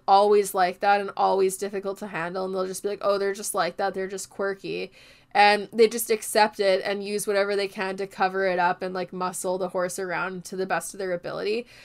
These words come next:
But it's like, why are you accepting this as a normal when it's something that you can address and you'll be able to en-, enjoy the horse more as a result? Like, there's ways most riders with horses that are struggling can immediately better the lives of their horses without changing very much.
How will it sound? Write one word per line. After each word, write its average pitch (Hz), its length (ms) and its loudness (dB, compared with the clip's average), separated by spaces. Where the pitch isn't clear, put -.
But 233 120 2
it's 240 100 2
like, 277 160 0
why 208 180 8
are 240 120 6
you 302 180 2
accepting 226 600 -2
this 214 180 -6
as 208 120 -4
a 214 80 -6
normal 190 520 -4
when 185 160 -4
it's 185 100 -8
something 196 320 -4
that 190 160 -6
you 190 140 -6
can 185 360 -6
address 180 480 -4
and 196 120 -10
you'll 190 100 -2
be 175 80 -4
able 185 180 -2
to - 80 -6
en-, 190 220 -8
enjoy 190 380 -2
the 190 80 -4
horse 185 280 -6
more 180 280 -6
as 175 160 -8
a 185 40 -10
result? 170 460 -6
Like, - 300 -10
there's 226 400 4
ways 226 480 6
most 214 500 0
riders 202 640 2
with 202 200 -4
horses 196 480 -4
that 196 140 -2
are 196 80 -2
struggling 190 680 -4
can 202 200 -4
immediately 196 640 0
better 190 320 0
the 196 140 -4
lives 175 340 2
of 185 60 -14
their 185 140 -6
horses 175 420 -6
without 190 320 -2
changing 190 500 -6
very 170 300 -4
much. 156 420 -12